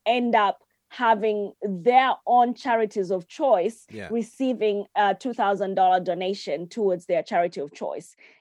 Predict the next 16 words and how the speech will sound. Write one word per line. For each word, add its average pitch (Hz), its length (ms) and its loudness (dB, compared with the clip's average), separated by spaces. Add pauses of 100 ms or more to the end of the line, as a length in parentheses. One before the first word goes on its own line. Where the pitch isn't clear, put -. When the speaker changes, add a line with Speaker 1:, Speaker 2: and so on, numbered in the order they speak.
(140)
Speaker 1:
And 220 260 -2
then 208 420 2
whatever 226 400 4
remains 240 600 -2
out 208 200 -2
of 202 140 -6
the 196 100 -4
pot 240 480 0 (360)
goes 233 380 4
to 220 120 0
building 214 480 0
the 202 100 -4
first 285 480 -4 (200)
ever 196 420 4
state-of-the-art 202 960 -2
library 190 760 -2